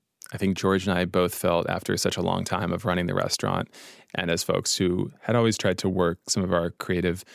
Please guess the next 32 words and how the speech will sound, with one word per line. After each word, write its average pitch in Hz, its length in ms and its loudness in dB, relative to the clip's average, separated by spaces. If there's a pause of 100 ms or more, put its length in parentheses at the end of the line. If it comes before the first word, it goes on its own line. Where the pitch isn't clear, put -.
(360)
impulses 90 500 2
and 90 60 0
desires 85 380 0
into 104 200 0
the 98 120 2
restaurant 87 520 0
or 85 200 -2
around 87 420 0
the - 180 -4
life 90 200 0
that - 80 -6
the - 60 -2
restaurant - 340 0
offered, 87 440 0 (200)
um, 87 440 -2 (800)
that 95 160 0
it 95 40 2
was 95 220 2
interesting 92 440 0
and, 87 160 0
and 101 120 2
nice 92 260 0
to 101 100 -2
see - 160 2
what 95 120 2
it 90 60 0
was 98 140 0
like - 260 -2
to - 120 -2
live 98 200 0
life 95 340 -2
without - 320 -2